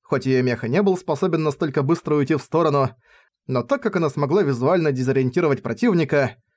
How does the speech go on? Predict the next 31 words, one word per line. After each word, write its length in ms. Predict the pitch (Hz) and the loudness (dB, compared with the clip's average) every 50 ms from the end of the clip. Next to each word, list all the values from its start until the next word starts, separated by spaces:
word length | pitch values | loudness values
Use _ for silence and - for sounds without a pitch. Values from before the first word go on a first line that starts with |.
| _ _ _ | _ _ _
это 220 | - 135 113 127 120 | -6 -4 -2 -2 -2
абсолютно 420 | 113 - - 208 302 330 330 269 | -2 -2 -2 0 0 0 0 0
естественная 680 | 254 240 214 202 - - 277 240 - - 139 135 127 | 0 2 2 0 0 -2 -4 -4 -2 -2 0 0 0
человеческая 600 | - - 139 131 135 131 127 127 - - 143 135 | 0 0 0 0 0 0 -2 -4 -4 -4 -2 0
реакция 420 | 117 131 175 196 - - - 160 131 | 0 0 0 0 -2 -2 -2 -2 0
замешкаться 540 | - 120 113 139 190 - - 277 - - | 0 -2 -2 -4 -4 -4 -4 -6 -4 -4
в 60 | 262 - | -4 -2
такую 300 | 214 139 - 143 139 131 | -2 -2 0 0 0 0
секунду. 600 | 131 - 135 - 151 143 131 123 123 107 - - - _ _ _ _ _ - - - _ _ _ - | 0 -2 0 0 2 2 2 0 0 -2 -4 -6 -12 _ _ _ _ _ -20 -20 -20 _ _ _ -12
Джан 340 | 120 107 110 127 139 160 151 | -10 -4 -2 0 0 0 0
Шань 260 | - - 214 202 180 | 0 0 2 2 4
не 60 | 175 | 2
остановил 500 | 180 160 - - 156 160 180 214 202 135 | 2 0 0 -2 0 2 2 2 2 0
замах, 480 | 107 120 113 110 147 185 - - - - _ _ _ _ _ _ | 0 -2 -2 0 0 -2 -2 -4 -8 -18 _ _ _ _ _ _
однако 440 | - 131 120 117 135 202 233 226 220 | -6 -6 -4 -2 -2 -2 0 -2 -2
по 140 | 202 208 185 | 0 0 0
звуку 320 | 147 147 196 226 220 214 | 0 0 0 0 2 2
он 180 | 202 190 175 147 | 2 2 2 0
понял, 340 | 151 233 247 196 147 127 127 | 0 0 2 2 2 0 -2
что 180 | - - 131 | -2 -2 -4
Сивэй 340 | 120 - 139 123 143 151 143 | -2 -2 0 2 2 2 2
не 80 | 135 131 | 2 0
отразила 440 | 127 - 135 135 127 175 220 156 135 | 0 0 0 0 2 2 2 2 2
его 200 | 123 120 120 117 | 2 2 0 0
атаку, 460 | 110 - 156 180 - 165 156 143 - - _ _ _ _ | 0 0 0 0 2 2 2 2 0 -2 _ _ _ _
а 140 | - - 107 | -6 -6 -6
потом 340 | - 104 113 - 180 240 269 | -4 -4 -2 0 0 0 0
уже 200 | 247 220 269 247 | 0 0 2 0
она 280 | 160 120 120 151 214 | 2 2 2 0 0
исчезла 380 | 226 - - 135 123 123 139 131 | 0 0 -2 -2 0 0 0 0
полностью. 720 | - 165 160 143 135 131 123 - - - 127 104 78 - | 0 0 2 2 2 0 -2 -4 -4 -4 -4 -4 -4 -8